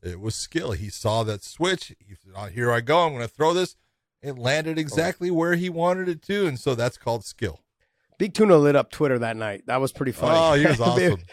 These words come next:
Speaker 2: Big Tuna lit up. It wasn't just him. People were, people were like,
Speaker 1: Well,
Speaker 2: "Holy shit, where
Speaker 1: and
Speaker 2: did
Speaker 1: you,
Speaker 2: this guy come
Speaker 1: well,
Speaker 2: from?"
Speaker 1: l-, let's just be honest, okay?
Speaker 2: Yeah.
Speaker 1: Ben Parrish lo-, has lost a lot of weight in his life, and he's got a lot of loose skin. He's got the dad bod. And so
Speaker 2: Mm-hmm.
Speaker 1: anytime you have that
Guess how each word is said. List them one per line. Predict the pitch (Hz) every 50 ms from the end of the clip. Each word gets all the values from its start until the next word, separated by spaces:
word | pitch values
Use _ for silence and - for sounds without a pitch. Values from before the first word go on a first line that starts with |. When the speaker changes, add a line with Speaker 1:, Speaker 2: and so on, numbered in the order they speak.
| - - - - _ -
Speaker 2:
Big | 160 165 160 -
Tuna | 180 180 170 151
lit | 147 151 147
up. | 139
It | 135 151
wasn't | 175 208 190 185 180
just | 175 151 120
him. | 143 180 185 147
People | 131 147 160 165 175
were, | 170 151 143 139 127 113 -
people | - 160 170 185 180
were | 165 151 127
like, | 131 143 127 139
Speaker 1:
Well, | 175 170
Speaker 2:
"Holy | 160 170 170 143 120 110 101 95
shit, | - - - - 165 180 - -
where | 165 165
Speaker 1:
and | 165 180
Speaker 2:
did |
Speaker 1:
you, | 180 202
Speaker 2:
this | - -
guy | 131 120 110 107
come | - 190
Speaker 1:
well, | 196 190 180 170 165 156 151 135
Speaker 2:
from?" | - - - 156
Speaker 1:
l-, | 160 147
let's | 165 160 - - -
just | 147 127 -
be | - 123 113
honest, | 98 85 80 78 - - -
okay? | 110 107 - 123 117 117 113 113 -
Speaker 2:
Yeah. | - 98 95 - - _ -
Speaker 1:
Ben | 143 156 160 151
Parrish | - 156 143 143 139 139 135 - - - - _ _ _ _ _ _
lo-, | 104 117 123 117
has | 104 - 131 123 101
lost | 120 120 113 113 110 - - -
a | 104
lot | 101 104 101 104 104 113 120 127 131
of | 127 113
weight | 101 104 101 98 - _ _
in | 107 110 104
his | 101 95 -
life, | 98 90 78 80 87 -
and | 123 127 143
he's | 143 127
got | 135 151 143
a | 139
lot | 131 120 120 123 123 123
of | 120 110
loose | 113 113 120 117 -
skin. | - - - - 120 117 113
He's | 110 107 101
got | - 127 113 -
the | 113
dad | 98 - 113 107 104 101 90 85
bod. | - 101 95 95 92 87 - _ _ _ _ _ _ -
And | 139 135
so | - 170
Speaker 2:
Mm-hmm. | - -
Speaker 1:
anytime | 185 208 240 254 208 - - 185 175 160 151
you | 139 135 123
have | 95 - 131 123 110 87 87
that | 92 87 87 82